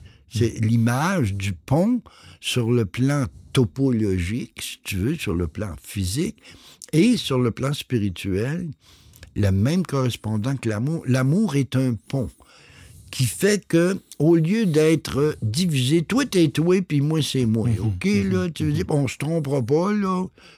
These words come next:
Speaker 1: t'es donc de même, toi, puis moi je suis donc pas comme toi. C'est la problématique fondamentale de l'être humain,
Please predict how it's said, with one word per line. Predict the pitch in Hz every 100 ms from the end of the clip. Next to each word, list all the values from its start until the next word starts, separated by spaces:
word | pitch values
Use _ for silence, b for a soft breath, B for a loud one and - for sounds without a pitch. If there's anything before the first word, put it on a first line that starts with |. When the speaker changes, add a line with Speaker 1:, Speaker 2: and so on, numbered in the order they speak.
| B
Speaker 1:
t'es | 127 123
donc | 156 190
de | 165
même, | 151 175 190 160
toi, | 131 165 175
puis | 135
moi | 123 151
je | 160
suis | - 123
donc | 151 139
pas | 143
comme | 127 123 104
toi. | 104 113 80 B B B B B B B -
C'est | - 139
la | 123 123
problématique | 117 139 135 127 123 110 139 -
fondamentale | 120 117 113 110 104 110 135 127
de | 101
l'être | 104 113 - 98
humain, | 104 117 151